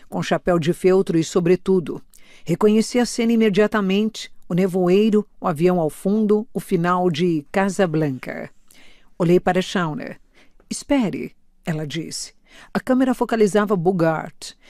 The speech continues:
Ele dizia a Ingrid Bergman que ela entraria no avião com Laszlo e que os problemas de três míseras pessoas eram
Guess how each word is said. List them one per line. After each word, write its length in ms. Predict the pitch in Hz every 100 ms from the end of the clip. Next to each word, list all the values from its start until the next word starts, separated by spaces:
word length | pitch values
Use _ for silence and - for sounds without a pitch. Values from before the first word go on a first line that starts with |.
| -
Ele 180 | 185 208
dizia 420 | 185 208 185 208
a 40 | 196
Ingrid 260 | 220 190
Bergman 560 | 170 180 208 175 151 160
que 240 | - 190 -
ela 200 | 214 214
entraria 480 | 208 202 170 202
no 80 | 196
avião 440 | 185 156 175 196 202
com 260 | 190 175 285 269
Laszlo 680 | 180 185 226 175 151 139 - - - -
e 80 | 196
que 100 | 220
os 140 | -
problemas 440 | - 185 208 220 185
de 80 |
três 320 | 202 208 220 185
míseras 600 | 196 254 208 190 185 -
pessoas 520 | 170 - 220 208 180
eram 240 | 190 190